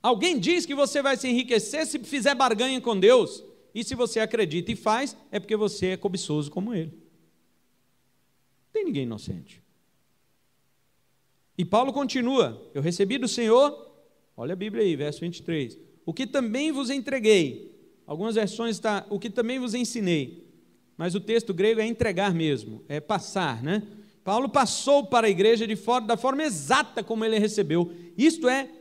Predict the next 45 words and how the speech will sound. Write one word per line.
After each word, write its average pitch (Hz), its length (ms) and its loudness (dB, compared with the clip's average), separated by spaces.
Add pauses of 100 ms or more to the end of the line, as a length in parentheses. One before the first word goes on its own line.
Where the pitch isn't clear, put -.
(120)
responsabilidade. 247 1800 2 (360)
Paulo 247 260 2
sabia 262 400 2
que 285 80 -2
ele 262 80 2
era 233 140 2
fiel, 185 760 0 (100)
e 196 120 -4
veja 277 240 -2
o - 20 -12
que 285 60 -2
ele 247 160 0
diz 277 100 -2
no 277 60 -4
capítulo 254 440 -2
quatro, 240 420 0
aí 262 100 -4
mesmo, 302 320 -2
de 170 60 -6
primeira 214 220 0
Coríntios, 214 380 -2
capítulo 208 320 -4
quatro, 220 260 -2
verso 214 300 -2
um 233 80 -2
a 214 60 0
cinco, 262 360 -4
ele 240 100 0
diz 240 80 -4
assim, 240 460 0 (360)
"Que 302 80 4
os 208 260 4
homens 233 720 4
nos 220 200 0
considerem 240 680 0
como 247 260 0
ministros 233 480 -2
de 190 120 -6
Cristo 285 480 -2
e 254 40 -6
dispenseiros 277 680 2
dos 262 140 -2
mistérios 254 480 -2
de 254 100 -8
Deus. 226 560 6